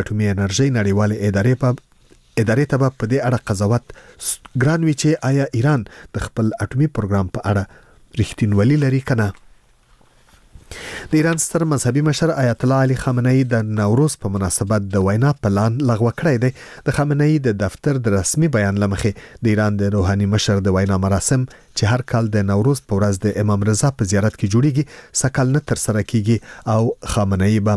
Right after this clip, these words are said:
مشهد ته سفر ونه کړي. د بیان له مخې، دا پریکړه د روغتیايي چارواکو په سپارښتنه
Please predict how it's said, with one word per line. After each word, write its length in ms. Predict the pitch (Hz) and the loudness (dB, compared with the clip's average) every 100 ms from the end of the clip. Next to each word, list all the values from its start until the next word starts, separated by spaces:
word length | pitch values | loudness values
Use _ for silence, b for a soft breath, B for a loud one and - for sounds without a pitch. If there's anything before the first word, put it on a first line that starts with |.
| 95 | 0
مشهد 400 | 92 - 135 147 - | -2 -2 -2 -2 -4
ته 100 | 92 | -4
سفر 320 | - - 113 120 | -2 -2 0 2
ونه 160 | 147 - | 2 0
کړي. 120 | 120 B B B | -4 B B B
د 120 | 143 | 0
بیان 200 | 135 147 147 | 2 2 0
له 40 | 143 | -2
مخې، 160 | - 127 | -2 -2
دا 60 | 101 - | -2 0
پریکړه 280 | 101 113 98 107 | -2 0 -2 0
د 120 | 104 | -2
روغتیايي 380 | - 110 110 123 - | -2 0 0 0 -2
چارواکو 460 | 95 110 117 113 - | 0 0 -2 -6 -6
په 160 | - | -4
سپارښتنه 540 | - - 95 - 170 | -4 -2 -2 -2 -2